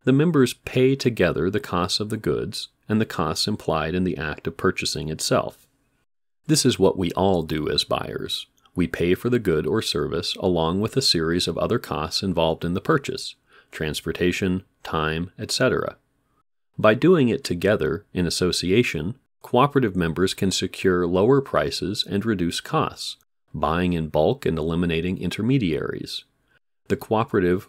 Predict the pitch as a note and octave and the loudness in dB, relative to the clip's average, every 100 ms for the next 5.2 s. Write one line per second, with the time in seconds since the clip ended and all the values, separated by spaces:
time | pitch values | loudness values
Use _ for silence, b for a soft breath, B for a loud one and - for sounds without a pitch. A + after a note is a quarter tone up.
0 | C#4 A2 G2+ F#2+ F2+ A2 C3+ G#2 C2 - | -6 -4 0 2 4 4 4 4 0 -4
1 | - - - - _ _ _ _ _ _ | -6 -6 -6 -16 _ _ _ _ _ _
2 | A2 C#3+ D3 C3+ A#2 F#2 D#2 D#2 F#2 - | 4 6 4 2 2 4 4 2 0 0
3 | E2 E2+ G2 E2 D2 D2 F2 F#2 - D2+ | -2 0 0 0 0 -2 -6 -4 -2 0
4 | E2+ D#2 D2 C2+ F2 F2 A2 D#3 - - | 0 0 -2 -2 -4 -2 0 2 2 -2
5 | - | -6